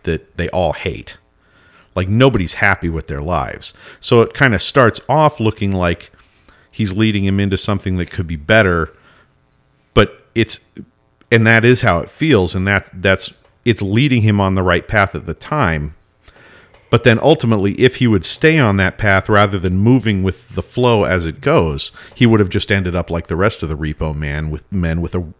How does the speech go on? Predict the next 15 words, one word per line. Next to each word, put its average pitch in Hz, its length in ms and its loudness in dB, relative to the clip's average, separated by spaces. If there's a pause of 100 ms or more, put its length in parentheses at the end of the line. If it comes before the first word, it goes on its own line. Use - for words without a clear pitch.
Repo 85 360 -4
wife 78 340 -4
who 87 120 -10 (100)
don't 82 280 -4
care 90 280 0
about 78 320 -4
them 78 260 -6
and 80 80 -6
who 80 100 -8
are 76 80 -6
trying 90 260 -4
to 82 60 -6
bang 82 380 -4
the 78 60 -4
young, 80 360 -6